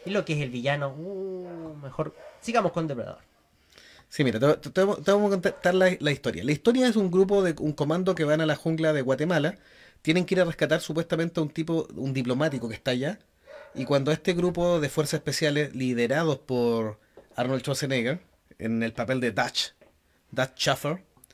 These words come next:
Speaker 1: Alan Dutch Duffer.
Speaker 2: Eh, sí, em, tiene que, llegan a, a la zona donde están los, y se encuentran con una matanza muy extraña, con cuerpos desollados y todo.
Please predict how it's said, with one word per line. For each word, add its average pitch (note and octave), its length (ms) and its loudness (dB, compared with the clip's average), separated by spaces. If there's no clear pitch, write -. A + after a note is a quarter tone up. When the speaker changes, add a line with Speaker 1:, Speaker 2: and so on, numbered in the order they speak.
Speaker 1:
Alan A2+ 320 -8
Dutch A#2+ 340 -12
Duffer. A#2+ 460 -10
Speaker 2:
Eh, B2 480 0
sí, E3+ 340 -2
em, C3 440 0
tiene D#3+ 340 0
que, D#3+ 420 2
llegan D#3 320 0
a, D#3 220 4
a B2+ 120 -2
la A#2+ 100 0
zona D3+ 200 0
donde C#3 140 0
están C#3 240 -2
los, D#3+ 200 0
y A#2+ 60 -2
se C#3 80 0
encuentran D#3+ 420 0
con D3+ 160 0
una D3+ 160 0
matanza D#3 600 -4
muy E3 340 -2
extraña, A#2 580 -8
con A#2+ 140 -4
cuerpos C#3 420 -2
desollados D3+ 680 -2
y D#3 60 -2
todo. A#2+ 320 -4